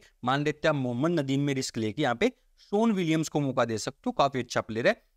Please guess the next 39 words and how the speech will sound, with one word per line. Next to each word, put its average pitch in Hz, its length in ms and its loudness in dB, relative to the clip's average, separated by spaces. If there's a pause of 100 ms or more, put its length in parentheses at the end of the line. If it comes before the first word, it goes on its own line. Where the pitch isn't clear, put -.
लेकिन 180 180 0
मैंने 220 140 2
थोड़ा 180 300 2
सा 190 140 0
रिस्क 165 260 -4
लिया 127 220 0
है, 143 80 2
एक 139 180 -4 (100)
सिंपल 123 400 -2
सा, 190 180 4 (280)
मैंने 151 120 2
यहाँ 135 100 4
पे 156 100 0
मोहम्मद 131 360 0
नदीम 117 220 0
को 113 120 -4
रखा 101 260 -6
है। - 40 -12 (400)
इस - 160 -2
टाइप 185 200 0
की 185 80 0
टीम 185 160 0
में 185 120 0
कैप्टनसी 175 460 -2
की 175 100 -2
बात 170 240 2
करें 170 160 0 (280)
तो 135 60 -6
कैप्टन 147 400 0
सिकंदर 127 460 -2
रजा 117 240 -2
सेफ - 380 -6
है, 180 100 2 (460)
थोड़ा 208 220 4
रिस्क 190 260 0
लो 151 240 2
तो - 160 -8
यहाँ 123 200 0
पे 156 120 -2